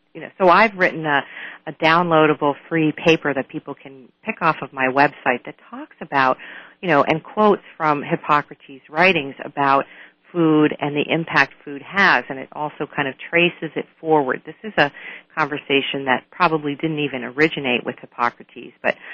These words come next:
I spent enough time at the medical library. I think for most of us mothers, something that's twenty-five hundred years is,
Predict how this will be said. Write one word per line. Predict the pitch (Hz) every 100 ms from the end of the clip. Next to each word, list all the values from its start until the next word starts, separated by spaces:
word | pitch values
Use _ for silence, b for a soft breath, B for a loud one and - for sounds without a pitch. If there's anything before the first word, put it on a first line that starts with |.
| B B B
I | 170
spent | - 156
enough | 139 135 -
time | 139 135
at | 127
the | 123
medical | 127 135 127
library. | 131 127 131 131 -
I | 143
think | 160 147
for | 147
most | 143 143 -
of | 127
us | 127 -
mothers, | 131 127 127 _
something | 180 175 151
that's | 131 - -
twenty-five | 156 143 - 131
hundred | 135 135 127
years | 131 139 135
is, | 127